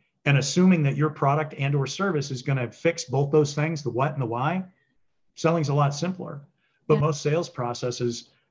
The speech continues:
Speaker 1: are so woefully inadequate. It's just, it's, if I throw enough spaghetti against the wall, something's gonna stick. And that something is thirty percent. I'd rather see a seventy percent closing rate. Personally, I've seen clients that have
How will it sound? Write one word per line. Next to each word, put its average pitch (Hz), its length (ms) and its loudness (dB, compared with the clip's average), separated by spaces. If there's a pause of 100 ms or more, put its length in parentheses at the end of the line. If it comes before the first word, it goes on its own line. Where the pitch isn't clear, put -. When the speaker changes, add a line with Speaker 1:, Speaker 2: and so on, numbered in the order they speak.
(160)
Speaker 1:
are 123 80 -2
so 151 200 2
woefully 143 720 2
inadequate. 127 540 -2
It's 131 100 -14
just, - 380 -6
it's, 135 160 -6
if 127 120 -6
I 131 80 -4
throw 160 300 2
enough 160 220 0
spaghetti 151 440 0
against 143 380 -2
the - 60 -6
wall, 165 180 2
something's 160 340 -4
gonna 143 200 -2
stick. 165 440 -4
And 127 240 -4 (280)
that 135 160 0
something 165 360 0
is 175 200 0
thirty 190 340 -2
percent. 175 460 -2 (320)
I'd 175 200 2
rather 180 260 2
see 165 300 -2
a 143 60 -2
seventy 156 380 -2
percent 139 400 -4
closing 120 360 -4
rate. 113 300 -12 (1200)
Personally, 139 520 2
I've 135 180 -6
seen 147 180 0
clients 143 360 0
that 135 100 0
have 117 280 -4